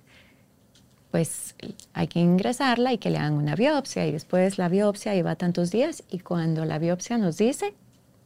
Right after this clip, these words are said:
o sea, pero el día que, que le diagnostican a Marcela este tumor, sin saber, como te digo, todavía qué tipo de tumor era, yo lloraba.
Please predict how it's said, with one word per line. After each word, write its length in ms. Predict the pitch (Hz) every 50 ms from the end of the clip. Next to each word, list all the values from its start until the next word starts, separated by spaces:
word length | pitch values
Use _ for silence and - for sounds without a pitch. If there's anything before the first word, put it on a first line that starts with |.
| - -
o 60 | 180
sea, 280 | 175 175 165 156 - - - - - - - - - - _ _ _ -
pero 480 | - 220 233 226 220 233 220 269 277 - _ _ _ -
el 240 | - - 180 180 180
día 420 | 185 220 220 196 165 151 143 - - _ _ _ _ _ _ - - _ _ _ -
que, 380 | - 185 180 175 170 170 170 160 156 156 151 147 147 147 - - - _ _ _ _ _ _ _ _ _ _ _ _ _ _ _ _ _ _ _ _ _ _ _ _ _ _ _ _ _ _ _ _ _ _ _
que 120 | - 220 214
le 120 | 196 196
diagnostican 800 | 202 202 196 180 165 170 165 165 156 - - 175 - 220 240 247
a 80 | 233 208
Marcela 1000 | 190 180 170 160 160 156 165 180 156 - - - 185 180 170 151 151 151 160 185 _ _ -
este 300 | - 170 170 - - 233
tumor, 440 | - - 208 170 147 196 269 - - _ _ _ _ _ _ _ _ _ _ _ -
sin 180 | - - 180
saber, 320 | 175 - 151 156 160 170 -
como 260 | - 208 202 185 180
te 100 | - 165
digo, 280 | 160 165 165 190 208
todavía 300 | 208 208 175 160 165 175
qué 120 | 180 - 196
tipo 240 | - 208 196 - 208
de 80 | 214
tumor 320 | - - 175 165 170 165 180
era, 200 | 220 262 302 - - _ _ - - - _ _ _ _ _ _ _ _ _ _ _ _ _ _ _ _
yo 120 | - 185 180
lloraba. 380 | 165 147 156 - - 139 -